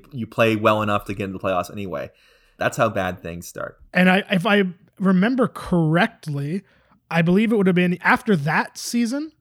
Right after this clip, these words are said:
Speaker 2: Uh, sorry, after two thousand two, two thousand three season. Yeah, that was when Davis, uh, wanted to leave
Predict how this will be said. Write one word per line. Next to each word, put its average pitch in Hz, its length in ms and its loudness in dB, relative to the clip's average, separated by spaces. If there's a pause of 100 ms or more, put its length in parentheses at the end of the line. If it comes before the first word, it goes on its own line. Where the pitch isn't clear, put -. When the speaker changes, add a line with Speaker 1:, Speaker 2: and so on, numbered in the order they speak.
(420)
Speaker 2:
Uh, 147 280 -8
sorry, 185 160 -4
after 156 160 -8
two 254 120 -2
thousand 202 180 2
two, 214 100 4
two 202 120 4
thousand 170 180 4
three 170 180 2
season. 135 280 -6
Yeah, 151 200 -2 (300)
that 170 100 2
was 180 160 4
when 175 160 4
Davis, 165 640 0
uh, 147 300 -4
wanted 151 340 -4
to 151 80 -8
leave 147 520 -2